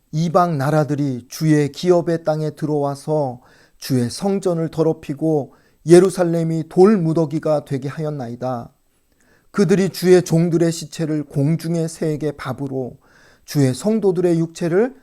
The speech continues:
땅의 짐승에게 주며, 그들의 피를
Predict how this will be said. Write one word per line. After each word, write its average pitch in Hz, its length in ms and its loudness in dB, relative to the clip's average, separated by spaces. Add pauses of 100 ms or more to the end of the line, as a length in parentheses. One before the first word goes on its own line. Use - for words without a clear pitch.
(300)
땅의 156 480 2
짐승에게 180 720 -2
주며, 147 520 -6 (800)
그들의 143 500 4
피를 208 500 0